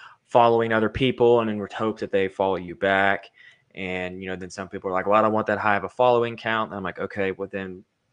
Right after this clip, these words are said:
your best way is to have content that you are creating for your purpose,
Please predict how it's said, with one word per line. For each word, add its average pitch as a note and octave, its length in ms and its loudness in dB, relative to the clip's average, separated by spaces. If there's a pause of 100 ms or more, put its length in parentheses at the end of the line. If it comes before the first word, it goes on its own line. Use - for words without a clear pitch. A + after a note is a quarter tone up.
your G2+ 200 -4
best A2+ 360 -2
way G2 200 -2
is - 160 -12
to F2+ 480 -8
have G2+ 380 -2 (360)
content G2 600 -6
that F2+ 200 -10
you F#2+ 300 -4
are G#2 80 0
creating F2+ 360 -10
for - 140 -12
your F#2 140 -6
purpose, F2 600 -8